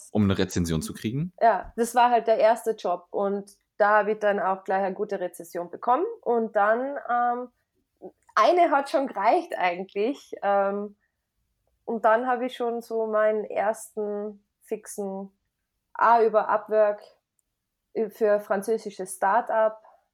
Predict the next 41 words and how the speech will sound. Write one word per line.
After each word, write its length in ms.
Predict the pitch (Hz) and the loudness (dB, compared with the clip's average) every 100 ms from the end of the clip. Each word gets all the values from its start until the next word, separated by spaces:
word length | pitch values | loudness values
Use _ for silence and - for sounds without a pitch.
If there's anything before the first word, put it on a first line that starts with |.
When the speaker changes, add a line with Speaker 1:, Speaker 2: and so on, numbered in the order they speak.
| - | -18
Speaker 2:
Das 140 | 196 | -6
war 200 | 196 196 | -2 0
dann 160 | 190 190 | 0 0
Speaker 1:
Mhm. 80 | 185 | 0
Speaker 2:
eine 300 | 190 190 196 | 0 0 2
Laufzeit 500 | 196 202 - 190 - | 0 0 -2 -4 -4
von 160 | 190 | -8
drei 220 | 190 170 190 | -4 -4 0
Monaten, 840 | 220 269 262 262 220 214 220 226 _ | 0 0 -4 -4 -6 -4 -6 -12 _
aber 360 | - 190 185 185 | -4 -2 -4 -8
quasi 440 | - 180 185 190 190 | -8 -8 -6 -10 -8
Vollzeit, 720 | 208 226 233 220 208 208 - _ _ _ _ _ | -4 -4 0 2 2 0 -8 _ _ _ _ _
also 340 | 196 190 175 180 _ - | -2 -2 -6 -10 _ -20
für 160 | - 185 | -14 -12
einen 120 | 196 | -10
Vollzeitlohn 800 | - 196 202 190 190 208 233 247 | -2 -2 0 -4 0 2 2 2
halt. 380 | 214 208 208 _ _ _ _ _ _ - - _ | 2 2 0 _ _ _ _ _ _ -16 -16 _
Speaker 1:
Geil. 460 | - 95 170 73 73 - | -6 -2 -2 -4 -8 -4
Speaker 2:
Ja, 420 | 208 208 101 - - | 0 0 0 -6 -12
so 220 | - 254 233 | -2 4 6
ist 200 | 240 233 | 4 0
es 140 | 220 | 0
dann 160 | 208 208 | 0 2
immer 300 | 226 220 196 | 2 2 4
weitergegangen. 720 | 190 214 202 190 190 190 190 | 2 2 0 0 0 -2 -2
Also 480 | 185 196 196 196 196 196 | -4 -2 -2 -2 -4 -2
hab 200 | 214 214 | -2 -2
dann 140 | 208 | -4
so 120 | 202 | -4
drei, 260 | 202 196 208 | -2 0 0
vier 180 | 220 214 | 0 -4
Rezessionen 540 | 202 - - 214 220 | -6 -10 -8 -4 -4
auf 140 | 202 - | -4 -6
der 80 | 202 | -6
Plattform 440 | 196 196 226 208 | -6 -6 -6 -4
gehabt 240 | 208 190 | -6 -6
und 120 | 202 196 | -6 -6
dann 100 | 190 | -4
nach 200 | 190 202 | -4 -6
und 120 | 185 | -10
nach, 280 | 180 190 | -10 -10